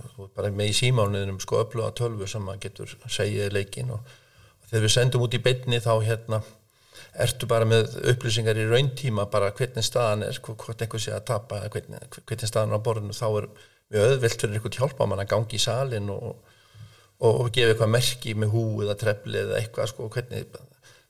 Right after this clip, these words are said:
góðir stórmeistarar þurfa ekki nema bara upplýsingar kannski einu sinni, tvisvar í skák til þess að vita hvernig staðan er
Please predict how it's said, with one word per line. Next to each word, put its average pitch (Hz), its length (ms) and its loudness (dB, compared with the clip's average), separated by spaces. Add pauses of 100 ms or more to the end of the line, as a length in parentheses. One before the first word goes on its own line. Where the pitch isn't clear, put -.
(100)
góðir 117 420 6
stórmeistarar 131 800 2
þurfa 110 400 0 (140)
ekki 113 280 -6
nema 104 280 0
bara 107 260 -2 (960)
upplýsingar 127 640 6
kannski 120 280 0
einu 123 140 0
sinni, 113 180 -4
tvisvar 131 320 2
í 110 80 -2
skák 139 300 2
til 127 100 0
þess 117 80 0
að 117 80 0
vita 127 160 0
hvernig - 1160 -8
staðan 143 420 4
er - 120 -6